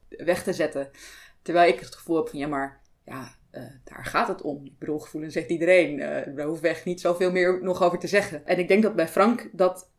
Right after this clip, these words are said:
Franks poëzie daar, zich daar veel meer, eh, tegen verzet. Die kan, daarbij kan je eigenlijk niet, eh, omdat het dus ook zo, zo open en, en, eh, eerlijk is.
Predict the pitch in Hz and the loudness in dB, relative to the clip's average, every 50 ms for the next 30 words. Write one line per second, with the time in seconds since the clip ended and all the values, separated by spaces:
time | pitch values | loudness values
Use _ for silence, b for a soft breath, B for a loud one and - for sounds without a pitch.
0 | _ _ _ - - 208 220 220 - 202 196 185 190 185 175 175 - - 196 180 | _ _ _ 0 2 2 2 4 4 4 4 4 4 4 2 2 2 -2 -4 -2
1 | - 165 165 - 180 170 160 151 151 147 139 147 - - _ - - 139 135 135 | 0 -2 0 2 0 0 0 0 -4 -4 -4 -6 -8 -14 _ -14 -12 -12 -10 -8
2 | - 143 147 - - 151 - 135 131 123 - - 151 151 165 151 151 - - 160 | -6 -6 -6 -6 -10 -8 -6 -6 -6 -6 -6 -8 -8 -4 -4 -6 -6 -4 -6 -4
3 | 143 156 160 - 170 165 165 160 139 - 151 151 - 151 147 - 139 143 - - | -2 -4 -4 -2 -4 -4 -2 -2 -2 -2 -2 -4 -4 -8 -8 -6 -8 -8 -8 -10
4 | - 147 131 131 135 139 175 - _ - 196 208 220 214 202 208 196 185 180 156 | -8 -8 -8 -8 -10 -14 -16 -16 _ -4 2 4 4 4 2 0 -4 -2 -2 -4
5 | - - - 156 151 - - - 175 147 - - - 202 214 208 - 151 135 - | -4 0 0 0 0 0 -2 -4 -4 -4 2 6 6 6 6 4 0 -6 -6 -8
6 | - _ - 170 151 147 143 143 - - - 151 143 139 135 123 - - 143 135 | -14 _ -10 -10 -8 -8 -10 -12 -16 -14 -12 -10 -10 -10 -10 -12 -12 -12 -12 -12
7 | - - _ _ - 202 214 196 175 165 - - 143 139 - - - - - _ | -14 -16 _ _ 2 4 4 4 4 2 0 -4 -4 -4 -6 -10 -12 -14 -16 _